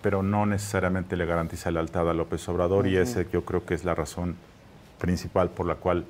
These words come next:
Speaker 1: pocos ven posibilidades de que él sea.
Speaker 2: A mí me dijo, en esta entrevista que hicimos la semana pasada, si no la has visto, vela,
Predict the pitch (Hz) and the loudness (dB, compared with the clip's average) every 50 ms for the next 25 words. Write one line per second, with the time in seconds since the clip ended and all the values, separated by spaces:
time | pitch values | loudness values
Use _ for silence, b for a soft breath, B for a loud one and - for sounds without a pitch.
0 | B B B B B - - 104 95 - 101 87 87 92 92 87 - 98 90 - | B B B B B -4 -4 -2 0 0 0 2 2 0 0 0 -2 -4 -4 -2
1 | - 82 85 85 78 80 78 - 82 78 73 - - - - 151 156 180 208 233 | -2 0 0 0 -2 -4 -4 -2 -2 -2 -2 -4 -6 -2 0 0 2 2 0 -2
2 | 247 240 220 214 214 185 165 - - - 120 113 131 190 262 - - - - - | 0 0 0 0 0 -4 -4 -2 0 0 2 2 2 0 -2 -8 -14 -20 -20 -20
3 | - - 131 123 117 120 123 120 - - - 131 120 113 104 107 107 110 110 110 | -12 -10 -8 -6 -4 -2 -2 -2 -2 0 2 2 2 2 0 -4 -4 -4 -4 -4
4 | 113 113 - 131 120 - 120 107 98 104 120 117 120 113 - 98 - - - 104 | -4 -4 -4 -6 -4 -4 -6 -6 -6 -8 -10 -10 -10 -8 -8 -8 -8 -8 -8 -8
5 | 101 104 107 113 107 - - 110 110 - 131 123 113 101 104 107 107 - - - | -8 -6 -4 -4 -6 -4 -4 -6 -4 -2 -2 -2 0 0 -2 -4 -4 -8 -16 -18
6 | - - - 104 107 113 110 113 113 117 117 - 117 110 - - - 107 101 101 | -16 -14 -12 -8 -6 -4 -2 -2 -2 -4 -4 -6 -8 -8 -8 -8 -10 -10 -8 -8
7 | 92 95 98 98 104 | -8 -8 -8 -10 -10